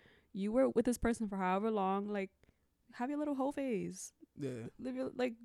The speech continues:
Speaker 1: just explore. See what you like, see what you don't like. Work on yourself before you go into a relationship." And I feel like it's, it sounds, like, cliche, like, "Oh, work on yourself."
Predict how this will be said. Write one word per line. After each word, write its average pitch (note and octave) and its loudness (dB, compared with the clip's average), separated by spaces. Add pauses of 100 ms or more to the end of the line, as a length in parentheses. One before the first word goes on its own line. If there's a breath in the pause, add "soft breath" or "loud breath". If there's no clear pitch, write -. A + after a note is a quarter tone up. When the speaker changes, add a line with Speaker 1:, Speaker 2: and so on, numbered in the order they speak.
(160)
Speaker 1:
just B3+ -6 (100)
explore. A3+ 0 (460 soft breath)
See - -4
what A#3 -2
you A#3+ 0
like, G#3 -2
see A3 -6
what G#3+ -4
you G3+ -2
don't F#3+ -2
like. F#3 -2 (480 soft breath)
Work G3 -2
on F#3+ 0
yourself F#3+ 2
before F#3 0
you F#3+ 0
go F3 -2
into F3 -4
a - -2
relationship." F3+ -4 (480 soft breath)
And A3 2 (240)
I G3 0
feel C#4+ -6
like C4 -4
it's, - -6
it G3 0
sounds, G3+ 2
like, F#3 -2 (480)
cliche, G#3 4
like, F3 -2
"Oh, A#3 -2
work G#3 -2
on A3+ 0
yourself." A#3 -2